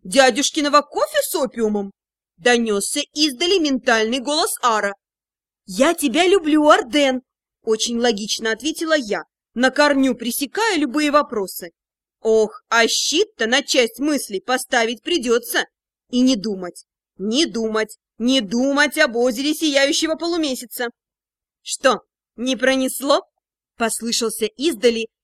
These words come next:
ехидный смешок. "Могла б и раньше сказать", вздохнула я. "Но тебя я люблю тоже". Вдали икнули. Так, приехали. Палата лордов, пора выходить. Выглянула в окошко.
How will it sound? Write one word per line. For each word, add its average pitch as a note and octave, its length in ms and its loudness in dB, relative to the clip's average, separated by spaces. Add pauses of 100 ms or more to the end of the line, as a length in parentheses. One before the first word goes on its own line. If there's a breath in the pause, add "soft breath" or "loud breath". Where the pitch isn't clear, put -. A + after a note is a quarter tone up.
(100)
ехидный C#4 580 0
смешок. D4+ 560 -4 (440)
"Могла G#3 460 0
б F#4+ 120 -12
и G3+ 120 -4
раньше A#3 400 0
сказать", A#3+ 560 -2 (260)
вздохнула A3 640 -4
я. G3 280 -4 (480)
"Но C4 500 0
тебя C#4 300 2
я C4+ 180 2
люблю C#4 300 0
тоже". G#3 420 -2 (840)
Вдали A#3+ 460 2
икнули. A#3 640 -6 (880)
Так, - 260 -2 (260)
приехали. G3 560 -4 (440)
Палата G#3+ 440 0
лордов, C#4+ 480 -2 (360)
пора B3+ 300 6
выходить. A#3+ 600 -4 (400)
Выглянула C#4 640 -4
в G4+ 40 0
окошко. A#3 600 -6